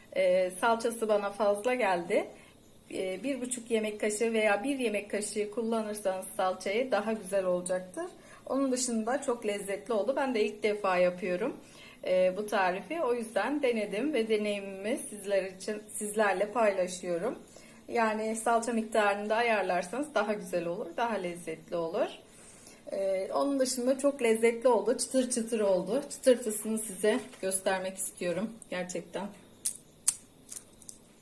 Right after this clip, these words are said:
Çıtır çıtır bir cips oldu.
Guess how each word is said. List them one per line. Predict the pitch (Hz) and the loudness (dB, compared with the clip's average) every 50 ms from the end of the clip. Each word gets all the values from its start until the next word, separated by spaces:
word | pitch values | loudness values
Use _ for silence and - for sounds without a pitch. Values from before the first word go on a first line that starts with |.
| - - - - - - - - - - - - - - - - - - - - - - | -20 -20 -20 -20 -20 -20 -20 -20 -10 -8 -8 -8 -8 -12 -14 -14 -18 -20 -20 -20 -18 -10
Çıtır | - 220 208 - 240 226 | -8 -6 0 0 0 0
çıtır | - - 208 - - 190 180 180 | 0 -4 -6 -2 -2 -2 0 0
bir | 185 190 180 170 | -2 -4 -6 -2
cips | - 202 208 208 - - - | 0 0 0 0 -2 -2 0
oldu. | 185 170 165 156 151 170 190 247 262 | 0 0 0 0 0 0 0 0 -2